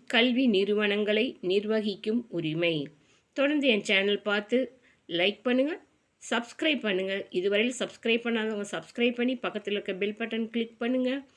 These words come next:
ஆல் கிளிக் பண்ணுங்க. வாங்க அடுத்த உரிமை பார்க்கலாம். கடைசி ஆறாவது உரிமை அரசியல் அமைப்புக்கு உட்பட்டு தீர்வு காணும் உரிமை.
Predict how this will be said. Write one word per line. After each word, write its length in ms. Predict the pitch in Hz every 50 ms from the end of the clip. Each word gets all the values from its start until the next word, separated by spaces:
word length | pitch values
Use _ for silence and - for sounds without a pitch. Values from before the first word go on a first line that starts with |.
| - - - _
ஆல் 360 | - 208 226 262 285 285 285
கிளிக் 260 | - 196 185 185 -
பண்ணுங்க. 480 | - 202 202 202 202 208 214 226 233 240 - _ _ _ _ -
வாங்க 340 | - 240 262 254 240 247 -
அடுத்த 400 | - 185 208 240 233 - 240 202
உரிமை 340 | 190 190 196 180 208 247 247
பார்க்கலாம். 500 | - - 165 131 120 127 110 98 - - _ _ _ _ _ _ _ _ _ _ _ _ _ _ _ _ _ _ _ _ _ _ _ _ _
கடைசி 600 | - 220 214 233 262 233 - - 269 269 254 -
ஆறாவது 560 | 220 220 233 240 254 262 262 247 220 185 180
உரிமை 460 | 180 175 175 185 190 - 196 202 - - _
அரசியல் 520 | - 190 202 240 269 262 - 285 285 262 240
அமைப்புக்கு 480 | 208 214 226 226 226 254 262 247 277
உட்பட்டு 640 | 254 202 170 160 - 185 180 185 - 214 208 208 -
தீர்வு 340 | 262 262 262 240 240 233
காணும் 360 | 233 - 180 175 175 208 226 196
உரிமை. 500 | 156 143 139 147 160 160 147 139 156